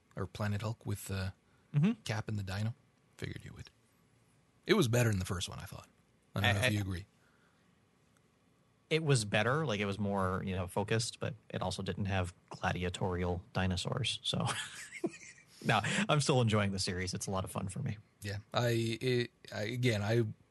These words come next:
Speaker 1: I didn't mind the first one, but it certainly wasn't phenomenal in my opinion, but this was better. But it, it certainly wasn't, again, something that I'm, like, telling people, "You have to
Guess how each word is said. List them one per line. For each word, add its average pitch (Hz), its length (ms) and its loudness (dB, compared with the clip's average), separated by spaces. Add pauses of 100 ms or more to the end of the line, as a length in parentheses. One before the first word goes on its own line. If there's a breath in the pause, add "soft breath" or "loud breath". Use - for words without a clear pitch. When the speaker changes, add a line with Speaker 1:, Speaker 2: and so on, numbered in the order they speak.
(800 loud breath)
Speaker 1:
I - 80 0
didn't 139 140 6
mind 117 260 6
the 107 40 0
first 120 200 4
one, 120 140 6
but 104 100 4
it 98 80 -2
certainly 104 300 0
wasn't 92 300 -4 (500)
phenomenal 95 640 -2
in 92 40 -2
my 92 200 -4
opinion, 101 520 0
but 107 140 -2 (220)
this - 160 0
was 95 100 -2
better. 82 380 -6 (400)
But 98 160 0
it, 101 120 -2
it 104 180 -4
certainly 98 300 -4
wasn't, - 400 -8 (1000)
again, 92 380 -6 (100)
something 95 300 -4
that 95 120 -6
I'm, 95 80 -6
like, 92 300 -10 (960 loud breath)
telling 95 240 4
people, 92 240 -6 (140)
"You 101 260 -4
have - 300 -6
to 98 80 -4